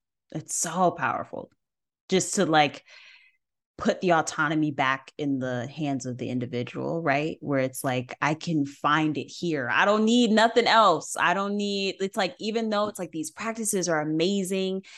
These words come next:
it's such amazing tools," but ultimately it costs zero. <laughs> It costs zero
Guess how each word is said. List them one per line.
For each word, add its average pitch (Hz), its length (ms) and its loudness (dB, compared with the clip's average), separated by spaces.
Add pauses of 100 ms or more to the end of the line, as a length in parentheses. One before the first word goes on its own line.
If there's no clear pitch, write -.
(140)
it's 156 160 -4
such 196 240 0
amazing 170 600 2
tools," 170 460 -2
but - 220 -4
ultimately 240 580 -2
it 156 100 -2
costs 165 400 -8
zero. 139 720 0 (120)
<laughs> - 120 -2
It - 360 8
costs 262 580 8
zero 226 680 8